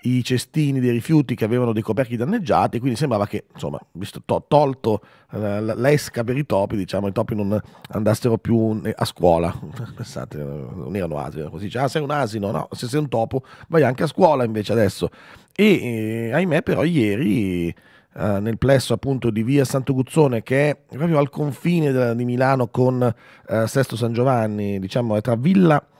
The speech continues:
San Giovanni e Sesto Marelli, no? Proprio lì, eh, a metà strada. Beh, ecco, ehm, proprio lì, eh, si sono visti i topi anche nella scuola. E così, eh, prima in cortile e poi dentro la scuola primaria,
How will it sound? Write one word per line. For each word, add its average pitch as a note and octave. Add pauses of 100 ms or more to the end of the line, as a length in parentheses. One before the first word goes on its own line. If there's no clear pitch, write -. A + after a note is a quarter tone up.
(240)
San B2
Giovanni C#3+
e B2
Sesto B2
Marelli, G2+
no? A2+
Proprio F#2
lì, E2
eh, C#2
a -
metà G#2+
strada. G2+ (540)
Beh, F3+
ecco, C3
ehm, A#2+
proprio D#3
lì, F#2 (100)
eh, G#2
si G#2+
sono G#2
visti A2
i -
topi -
anche A2 (380)
nella A2
scuola. E2+
E A2
così, F#3+ (240)
eh, D#2+ (120)
prima B2
in B2
cortile B2
e F#2
poi A2+
dentro G#2+
la F#2+
scuola G2+
primaria, G#2